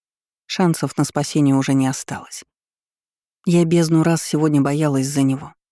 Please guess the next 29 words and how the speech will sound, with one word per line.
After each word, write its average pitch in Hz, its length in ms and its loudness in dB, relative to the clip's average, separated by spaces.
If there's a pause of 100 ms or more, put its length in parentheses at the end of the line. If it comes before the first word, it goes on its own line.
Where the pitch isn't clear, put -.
Я 180 140 4
бездну 175 340 2
раз 170 180 0
восхищалась 139 840 -4
им. - 160 -16 (420)
Я 156 140 2
бездну 151 480 2
раз 156 200 0
ощущала 147 460 -2
этого 139 240 2
мужчину 139 400 2
едва 143 220 2
ли 147 100 0
не 143 140 2
каждой 151 320 0
своей 139 320 0
клеточкой 151 640 -2
и 135 100 0
отпустить. - 680 -8 (540)
Уже 147 220 0
просто - 380 -6
не 135 100 0
могла. 131 400 -4 (1120)
Поцелуй 185 400 0
вышел 165 360 0
горячий, 151 680 0
жадный, 143 480 0
невероятно 147 680 2
короткий. - 680 -6